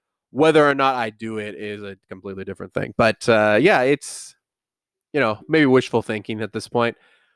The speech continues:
But, uh, yeah, like I said, it, I, I'm just trying to figure out how to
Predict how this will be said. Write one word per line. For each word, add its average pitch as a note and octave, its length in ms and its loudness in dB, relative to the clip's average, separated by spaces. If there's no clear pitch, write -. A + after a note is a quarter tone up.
But, A2+ 440 -4
uh, G#2+ 420 -2
yeah, B2 320 -2
like C3+ 200 -4
I C3+ 40 -4
said, B2 360 -4
it, A#2 360 -6
I, C3+ 240 -6
I'm F#3+ 100 -2
just B3 120 -8
trying C#4 140 0
to E3 80 0
figure B2+ 340 0
out B2 220 4
how B2 460 0
to A#2 440 -6